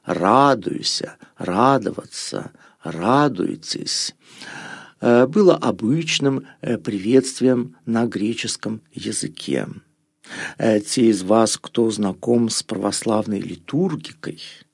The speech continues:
с православными молитвами, э, те, кто посещает частенько храм Божий,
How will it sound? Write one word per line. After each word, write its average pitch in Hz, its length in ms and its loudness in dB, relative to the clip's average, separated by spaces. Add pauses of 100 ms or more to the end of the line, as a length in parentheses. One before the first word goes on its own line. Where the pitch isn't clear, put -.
(320)
с - 100 -12
православными 101 760 -4
молитвами, 95 1040 -6 (680)
э, 107 140 -2
те, 110 220 0
кто - 240 -4
посещает 101 760 -2
частенько 95 680 -6
храм 85 420 -8
Божий, 85 500 4